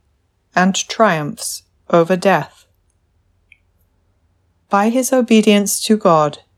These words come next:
he demonstrated more spiritually than all others the principle of being. Every trial of our faith in God makes us stronger.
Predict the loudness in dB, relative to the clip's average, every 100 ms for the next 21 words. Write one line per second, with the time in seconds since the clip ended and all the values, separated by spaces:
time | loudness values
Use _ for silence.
0 | _ _ _ _ _ _ -4 0 2 4
1 | 2 2 2 2 2 0 0 2 2 0
2 | 0 2 2 0 -4 -4 -2 -4 -6 -10
3 | _ _ _ -4 -2 -2 -4 -2 0 -2
4 | -4 -4 -6 -12 -14 -16 -18 _ _ _
5 | _ _ _ -6 -6 0 2 2 -2 -4
6 | -6 -6 -8 _ _ _ -2 -2 -2 -4
7 | -4 -6 -10 _ _ _ _ _ _ _
8 | _ _ _ _ _ _ _ _ _ _
9 | _ _ _ _ _ _ _ _ _ _
10 | -2 -2 0 -2 -2 -2 0 0 0 0
11 | 0 0 -2 -2 -2 0 0 0 2 2
12 | 2 -2 -10 _ _ _ _ _ -4 -2
13 | 0 0 0 -4 -2 0 0 -2 -6